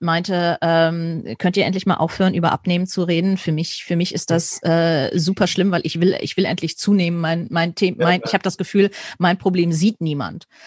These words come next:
Speaker 1: Und i-, ja, ich
Speaker 2: Ja.
Speaker 1: geb ihr recht, ihr Problem sieht niemand. Äh, was dann halt auch passiert bei sowas, wenn man, ähm, wenn man, ja, s-, untergewichtige Leute, die, die einfach, ne, einen ganz anderen Stoffwechsel haben, die gar nichts dafür können, die ganz,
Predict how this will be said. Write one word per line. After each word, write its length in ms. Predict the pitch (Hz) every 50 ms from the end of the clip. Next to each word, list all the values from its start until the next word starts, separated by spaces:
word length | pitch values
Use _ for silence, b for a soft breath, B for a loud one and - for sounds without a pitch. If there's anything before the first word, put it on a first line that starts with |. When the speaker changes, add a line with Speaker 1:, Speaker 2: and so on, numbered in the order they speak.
| B 208 B
Speaker 1:
Und 140 | 202 214 -
i-, 120 | 254 277
ja, 120 | 339 403
ich 60 | 359 -
Speaker 2:
Ja. 60 | -
Speaker 1:
geb 120 | 294 -
ihr 120 | 294 330 330
recht, 240 | 359 330 - -
ihr 80 | 262 254
Problem 360 | - - 240 233 262 262 254
sieht 240 | 226 185 233 226 -
niemand. 320 | 196 165 151 135 135 135 B B B B B _
Äh, 160 | 196 202 190
was 140 | 220 226 -
dann 160 | 254 254 240
halt 140 | 240 233 -
auch 140 | - 233 -
passiert 360 | - 247 233 - - 285 311
bei 120 | - 254 247
sowas, 320 | 233 269 247 262 - -
wenn 80 | 226 226
man, 180 | 240 240 240 - -
ähm, 480 | 214 214 220 220 220 226 226 220 220 -
wenn 120 | 214 214
man, 500 | 214 214 220 220 220 220 202 117 113 -
ja, 200 | 170 214 208 202
s-, 280 | 190 175 175 170 - - - - - - _ _ _ _ _ _ _ _ _ _ _ _ _ _ _ _ _ _ _ _
untergewichtige 600 | 226 240 240 254 233 240 220 233 - - 220 226
Leute, 260 | 220 196 190 214 233
die, 140 | 208 233 220
die 280 | - 190 - 247 - -
einfach, 320 | - 254 277 - 302 294 -
ne, 80 | 254
einen 160 | 277 294 277 254
ganz 160 | 262 262 269
anderen 220 | - 269 269 269
Stoffwechsel 520 | - - 302 339 - 392 370 - 247 226 202
haben, 200 | 202 190 202 208
die 80 | 208
gar 120 | 196 214 226
nichts 140 | 247 -
dafür 220 | - 254 - - 226
können, 240 | - - 311 339 269
die 80 | 233
ganz, 300 | - 226 240 247 - -